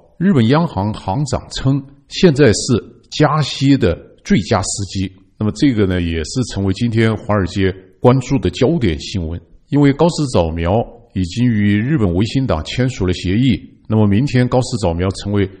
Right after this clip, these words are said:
日本历史上第一位女首相，已经是一种啊确定性的事件了。那么高市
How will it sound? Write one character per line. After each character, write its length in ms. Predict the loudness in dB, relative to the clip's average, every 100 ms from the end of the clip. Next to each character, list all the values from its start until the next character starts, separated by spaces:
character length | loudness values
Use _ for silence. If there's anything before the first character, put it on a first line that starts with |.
| -14
日 160 | 0 2
本 160 | 4 2
历 100 | 2
史 200 | -2 -4
上 120 | -4 -4
第 100 | -2
一 80 | 2
位 160 | 4
女 180 | 4 2 0
首 120 | -2 -4
相， 260 | 0 0 -2 -14 -2
已 160 | 2
经 180 | 4 4 0
是 200 | 2 4
一 120 | 4
种 180 | 2 -2
啊 80 | -4
确 200 | 0 2
定 120 | 2
性 160 | 0 -2
的 80 | -2
事 180 | -2
件 180 | 0 2 0
了。 120 | -4 -12 _ 0
那 80 |
么 80 | 2
高 160 | 2
市 60 | 0